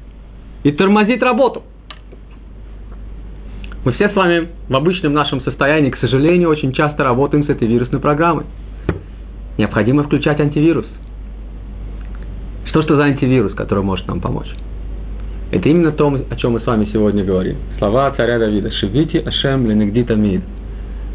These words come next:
Осознание присутствия Творца в своей жизни, света, любви. Давайте вспомним замечательную аналогию,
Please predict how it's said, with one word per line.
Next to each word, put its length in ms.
Осознание 640
присутствия 520
Творца 380
в 60
своей 200
жизни, 320
света, 440
любви. 560
Давайте 320
вспомним 400
замечательную 640
аналогию, 640